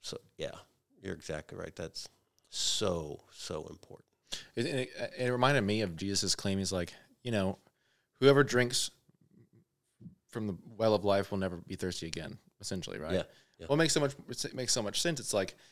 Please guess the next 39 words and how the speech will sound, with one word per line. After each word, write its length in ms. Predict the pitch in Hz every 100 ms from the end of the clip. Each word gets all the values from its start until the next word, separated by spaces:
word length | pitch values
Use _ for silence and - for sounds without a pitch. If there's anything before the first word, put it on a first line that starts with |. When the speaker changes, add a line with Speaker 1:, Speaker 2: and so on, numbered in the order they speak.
| _ -
Speaker 2:
if 140 | 123
you're 140 | 165 202
making 320 | 202 147 110
sure 420 | - 147 98 101
that 120 | 113
you're 100 | 120 131
doing 200 | 127 120
everything 260 | 120 110
you 80 | 98
can 380 | - - 120 113
to 60 | 92
make 240 | 104 -
sure 340 | - 107 101 90
that 300 | 87 87 - _ _ _ _ _ _ _ 104
y-, 80 | -
your 160 | 104 107
kid's 320 | 143 139 107
not 220 | 110 -
thirsty, 640 | - 123 120 - 82 85 - _ _ _ -
well, 100 | 127
they 160 | 131 135
aren't 140 | 147
gonna 160 | 139 120
go 200 | 117 110
begging 680 | 87 - 107 107 107 98
for 300 | 92 101 87 80 -
Speaker 1:
Yeah. 180 | 107 104 -
Speaker 2:
water 300 | 95 101 110
from 140 | 101 92
somebody 360 | 87 85 104
else. 300 | 180 135 -
And 80 | 95
it's 140 | 90 -
Speaker 1:
Yeah. 60 |
Speaker 2:
like, 200 | 92 87 - - _ _ _
for 60 | 165
myself, 540 | 117 - 117 98 - _ _ _ -
<clears throat> 840 | 190 160 - _ _ _ _ _
um, 540 | 123 113 104 92 90